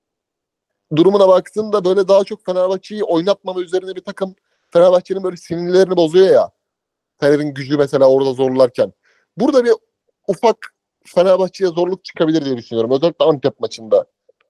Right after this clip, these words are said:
Belki Konyaspor'u gene içeride sürklese eder Fenerbahçe ama, e, Antep maçı ilginç bir maça gebe olabilir. Çünkü Fener'in de zaman zaman eksikleri var. Hani İstanbulspor maçı, e, Galatasaray'ın demin bahsettiğimiz gibi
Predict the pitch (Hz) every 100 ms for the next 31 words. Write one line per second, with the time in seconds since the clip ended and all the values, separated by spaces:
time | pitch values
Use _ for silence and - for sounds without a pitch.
0 | - 135 151 156 147 165 156 151 - 147
1 | 143 147 147 - 139 135 - - 139 147
2 | 135 143 131 110 110 - 196 190 190 _
3 | _ _ - 123 123 120 110 107 104 -
4 | - 98 - - 170 185 214 - 165 202
5 | 190 165 180 - 170 160 160 156 160 165
6 | 170 202 196 190 - 160 165 180 151 113
7 | _ _ - 143 131 123 117 113 113 -
8 | - 120 113 131 _ _ _ _ - 117
9 | 113 - 135 131 - 139 131 131 - 143
10 | 135 _ _ _ - 110 104 104 107 127
11 | 127 143 135 131 131 131 123 131 123 127
12 | 123 123 127